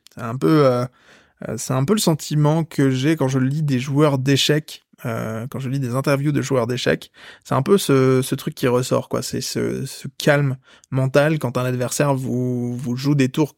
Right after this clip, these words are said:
auxquels vous vous attendez pas et quand vous êtes un peu malmené par l'adversaire et dans des positions difficiles. Être capable de garder son sang-froid, de jouer son meilleur jeu, de, d'analyser le comportement de l'adversaire et de faire en sorte d'y répondre. Et ça,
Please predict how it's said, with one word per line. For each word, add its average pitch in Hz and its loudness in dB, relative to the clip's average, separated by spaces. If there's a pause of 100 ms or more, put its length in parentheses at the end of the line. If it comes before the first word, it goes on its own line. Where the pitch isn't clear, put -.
auxquels 131 0
vous 127 -2
vous 127 -2
attendez 123 -4
pas 151 4
et 139 2
quand 139 -6
vous 135 -4
êtes - -4
un 127 -6
peu 147 -2
malmené 139 2
par 127 2
l'adversaire 127 0
et 131 2
dans 127 -2
des 120 -4
positions 127 -2
difficiles. 127 -4 (720)
Être - -20
capable 143 4
de 127 0
garder 139 2
son 131 -2
sang-froid, 151 4
de 131 0
jouer 143 0
son 127 -6
meilleur 135 0
jeu, 151 4
de, 123 -2
d'analyser 139 2
le 139 0
comportement 127 -4
de 127 -4
l'adversaire 120 -2
et 127 2
de - -8
faire 120 -4
en 117 -8
sorte - -2
d'y 131 -10
répondre. 135 -2 (840)
Et - -18
ça, 190 2